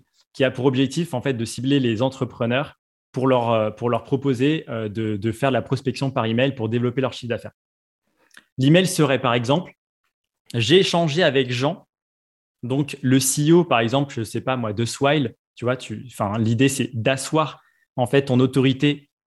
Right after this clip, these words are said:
par le fait que t'aies parlé à quelqu'un qui, qui soit comparable à la cible que tu prospectes. Si possible, tu, tu, tu mets, en fait, des critères, en fait, qui, qui, qui, qui, as-,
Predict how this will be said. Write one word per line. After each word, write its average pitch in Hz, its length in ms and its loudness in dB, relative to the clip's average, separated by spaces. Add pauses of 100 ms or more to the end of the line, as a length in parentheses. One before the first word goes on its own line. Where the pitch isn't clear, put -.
(120)
par 170 160 2
le 165 100 4
fait 185 160 0
que 185 80 -8
t'aies - 160 -2
parlé 180 320 0
à 156 60 2
quelqu'un 139 580 -4
qui, 113 280 -8 (220)
qui - 120 -4
soit 120 180 0
comparable 156 680 0 (180)
à 123 80 0
la 117 120 2
cible 139 200 -4
que 123 80 -6
tu 120 120 -6
prospectes. - 480 -6 (760)
Si - 180 2
possible, 196 400 2
tu, 156 320 2
tu, 143 340 2
tu 147 160 0
mets, 170 160 6
en 151 120 4
fait, 160 240 2
des 131 80 4
critères, 143 420 -2
en 127 80 -4
fait, 143 220 -4
qui, 120 240 -12
qui, - 180 -12
qui, 120 300 -6
qui, - 180 0
as-, 120 260 0